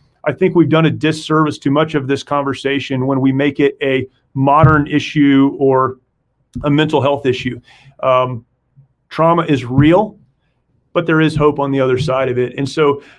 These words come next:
uh, understanding that is very important. Now, clearly, those who have been to combat and done and seen and experienced some of the things that we do in combat, um, brings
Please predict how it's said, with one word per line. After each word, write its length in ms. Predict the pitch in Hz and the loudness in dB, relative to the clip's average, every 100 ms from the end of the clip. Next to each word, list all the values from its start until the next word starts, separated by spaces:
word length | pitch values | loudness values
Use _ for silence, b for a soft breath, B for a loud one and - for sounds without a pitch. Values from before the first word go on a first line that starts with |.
| B | B
uh, 160 | 135 - | -2 0
understanding 480 | 208 214 - 180 160 | 0 -2 0 2 4
that 140 | 151 | 2
is 60 | 127 | 2
very 200 | 151 143 | 0 0
important. 440 | 139 143 139 135 | 0 2 0 0
Now, 180 | 139 139 | -2 -2
clearly, 480 | 135 165 165 147 135 | -2 0 2 2 2
those 260 | 147 151 | 0 0
who 120 | 151 | 0
have 180 | 143 135 | 2 2
been 120 | 139 139 | 0 -2
to 60 | |
combat 560 | 131 139 147 139 143 143 | -2 -2 0 0 0 -2
and 200 | 135 127 | -4 -4
done 300 | 135 139 135 | -2 0 -2
and 280 | 127 123 - _ - | -2 -4 -8 _ -20
seen 280 | - 147 | -4 -2
and 80 | 139 | 0
experienced 680 | 127 - 143 147 147 151 - | -4 -6 -2 0 0 -2 -6
some 120 | 147 | -4
of 100 | 143 | -4
the 80 | 139 | -4
things 300 | - 143 131 | -4 -2 -2
that 100 | 139 | 0
we 100 | 131 | 0
do 200 | 120 135 | 2 2
in 100 | 135 | 0
combat, 600 | 135 135 135 131 131 - _ _ _ _ - | 0 -2 2 2 2 0 _ _ _ _ -4
um, 440 | 135 135 127 117 _ _ _ _ _ _ - | 0 0 -2 -8 _ _ _ _ _ _ -20
brings 680 | - - 147 165 170 156 - | -18 -4 2 4 4 2 -2